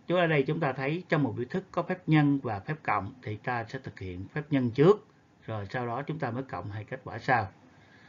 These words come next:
Và chúng ta lấy hai phẩy bốn nhân một phẩy hai thì ta được là hai phẩy tám tám cộng bốn phẩy năm mươi sáu. Và ta cũng được kết quả là bảy phẩy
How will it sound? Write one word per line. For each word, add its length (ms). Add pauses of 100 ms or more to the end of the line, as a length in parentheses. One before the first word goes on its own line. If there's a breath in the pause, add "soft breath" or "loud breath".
(180 loud breath)
Và 240
chúng 160
ta 160
lấy 180
hai 300
phẩy 140
bốn 340
nhân 280
một 160
phẩy 120
hai 340
thì 100
ta 160
được 280
là 140
hai 340
phẩy 200
tám 260
tám 380
cộng 320 (540 loud breath)
bốn 360 (100)
phẩy 340 (120)
năm 160
mươi 100
sáu. 380 (1200)
Và 220
ta 220
cũng 200
được 160
kết 180
quả 240
là 400
bảy 360 (100)
phẩy 260